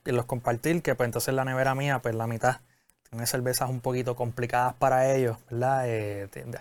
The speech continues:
hay de todo, cuando digo de todo, es de todo lo que yo pueda encontrar, lo tengo ahí. Y acá tengo Easy, Easy Drinking para ir llevándolo. Pues tengo Boquerón Lager, desde que salió la tengo ahí en los compartir porque me gusta llevarlo. Y lo va llevando y como,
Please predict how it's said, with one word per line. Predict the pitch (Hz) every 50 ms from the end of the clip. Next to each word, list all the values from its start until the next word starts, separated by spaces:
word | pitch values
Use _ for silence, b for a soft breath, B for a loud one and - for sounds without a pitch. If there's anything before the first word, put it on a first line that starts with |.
| - -
hay | 117
de | 113 120 117
todo, | - 131 127 123 117 110 104 - -
cuando | - 117 110 113
digo | 117 123
de | 127
todo, | 123 131 135
es | 127 123 120
de | 127 123 117 113
todo | - 131 127 127 135 135
lo | 135 131
que | 131 127
yo | 127 123
pueda | 123 135 131 127
encontrar, | 127 127 - 127 131 - - 165 165 165 - _ _ _ _ _ _ -
lo | 117 113
tengo | 110 113 120 127 135
ahí. | 143 160 190 196 190 b b b b b b b _ _ _ _ -
Y | 139 135 139 135 135 135 135 131
acá | 127 127 131 135 135
tengo | 147 151 160 165 170
Easy, | 170 - - 175 170 170 - 165 175
Easy | 175 - - 170 156
Drinking | - 180 196 196 180 - 175 165 147
para | - 135 131
ir | 135 143
llevándolo. | 165 160 147 139 131 123 120 117 117 113
Pues | - 117 -
tengo | - 131 139 143 156 151 131
Boquerón | 123 127 120 123 120 127 139
Lager, | 151 160 175 180 180 180 180 175 - - _ _ _
desde | - 127 127 120 120 120
que | 117 120
salió | - 127 120 131 165 175
la | 156 135
tengo | 127 120 123 131 139
ahí | 139 139 143
en | 143 143
los | 139 139
compartir | - 151 139 - 147 139 139 - 165 151
porque | 151 139 120 123
me | 113 110
gusta | 110 113 113 - - 131
llevarlo. | 135 127 120 120 117 113 110 104 - _ _ _ _ _ _ _ _ _ _ -
Y | - 113
lo | 113 113
va | 120 131
llevando | 151 175 202 214 214 196
y | 165 143
como, | 120 139 131 131 131 127